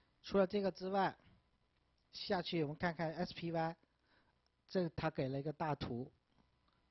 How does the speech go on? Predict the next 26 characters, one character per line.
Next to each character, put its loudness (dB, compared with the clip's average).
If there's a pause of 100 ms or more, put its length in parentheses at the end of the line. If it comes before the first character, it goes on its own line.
(120)
一 -2
九 6
五 4
零 2
年 2
的 -2
到 -2
二 2
零 -2
一 -4
六 4
年 -4
的， -6 (440)
看 -2
看 -2
这 -4
个， -10 (2750)
中 4
间 4
有 8
没 2
有 6
波 2
动？ 0 (1400)
有 0
吧？ -2